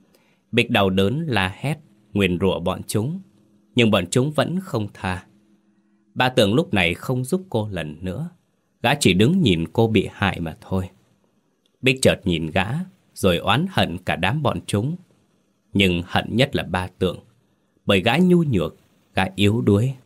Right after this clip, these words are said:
Thỏa mãn xong chúng bàn nhau:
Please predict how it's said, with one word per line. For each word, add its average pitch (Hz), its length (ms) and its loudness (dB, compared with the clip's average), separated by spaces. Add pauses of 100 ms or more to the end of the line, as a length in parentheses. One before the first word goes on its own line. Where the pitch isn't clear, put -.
(1500)
Thỏa 95 160 0
mãn 104 260 0
xong 104 380 0
chúng 131 220 -4
bàn 78 260 -8
nhau: 90 280 -12